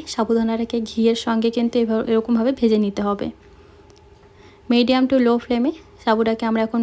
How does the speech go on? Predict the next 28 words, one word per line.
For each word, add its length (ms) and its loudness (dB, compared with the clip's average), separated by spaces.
ভাজছি। 360 -2
এইভাবে 260 2
একটুখানি 440 4
সাবুটা 320 6
ঘিয়ের 260 4
মধ্যে 260 4
ভেজে 240 2
নিলে 260 2
কিন্তু 280 0
সাবুদানার 520 4
পায়েস 320 0
বানানোর 380 2
পর 180 2
সাবুগুলো 380 2
একদম 300 0
গোটা 240 0
গোটা 220 -2
থাকে, 160 -4
একটার 260 -12
সঙ্গে 200 -2
একটা 140 -6
লেগে 280 2
যায় 220 0
না, 60 -2
একদম 300 2
ঝরঝরে 480 0
থাকে। 200 -2
দু 60 8